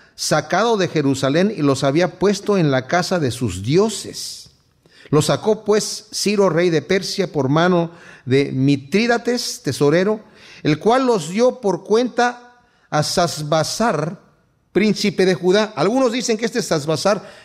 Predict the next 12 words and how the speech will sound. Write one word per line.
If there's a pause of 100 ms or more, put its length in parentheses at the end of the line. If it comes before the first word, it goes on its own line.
es
también
Zorobabel (280)
y
que
se
le
menciona
de
las
dos
maneras.